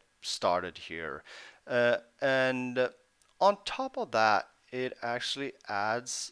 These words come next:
the, the, the references to your app, uh, module, your, your Angular module. So it's so fast to actually create a component this way, and,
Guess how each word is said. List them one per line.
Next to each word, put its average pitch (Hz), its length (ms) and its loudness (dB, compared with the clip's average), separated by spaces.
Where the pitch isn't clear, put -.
the, 127 480 6
the, 117 380 -6
the 117 100 -4
references 127 840 -4
to - 160 -10
your 110 720 -4
app, 95 280 -2
uh, 98 560 -2
module, 87 640 -8
your, 76 240 -20
your 85 200 -10
Angular 85 440 -10
module. 80 580 -18
So 127 300 2
it's 127 100 0
so 170 480 4
fast - 1000 8
to 120 500 -2
actually 139 380 -2
create 123 640 -2
a - 80 -12
component 123 640 -4
this 165 280 -10
way, 170 400 0
and, 131 600 -2